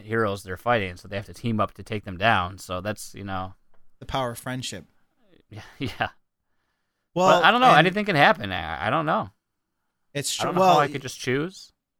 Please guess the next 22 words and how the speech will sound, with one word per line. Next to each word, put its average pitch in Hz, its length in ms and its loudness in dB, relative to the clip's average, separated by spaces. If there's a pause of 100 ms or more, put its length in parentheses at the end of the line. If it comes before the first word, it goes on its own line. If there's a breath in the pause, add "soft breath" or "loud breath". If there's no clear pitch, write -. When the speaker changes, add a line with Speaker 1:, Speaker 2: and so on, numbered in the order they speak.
(320)
Speaker 2:
I 147 80 -2
think 180 300 -8
we 165 120 -4
need 156 260 -4
to, 131 800 -6
maybe 147 320 -4
we 147 140 -6
put 143 200 -8
up 143 160 -6
a 123 40 -14
poll 170 480 -8 (400)
or 165 80 -8
something. 196 460 -4
Speaker 1:
Ooh, 233 240 -4
there 127 120 -4
we 170 100 -6
go. 135 120 -2
Speaker 2:
Or 143 140 0
Speaker 1:
Twitter 143 180 -6
Speaker 2:
write 147 240 4
Speaker 1:
poll. 123 80 2
Speaker 2:
it. 104 60 -8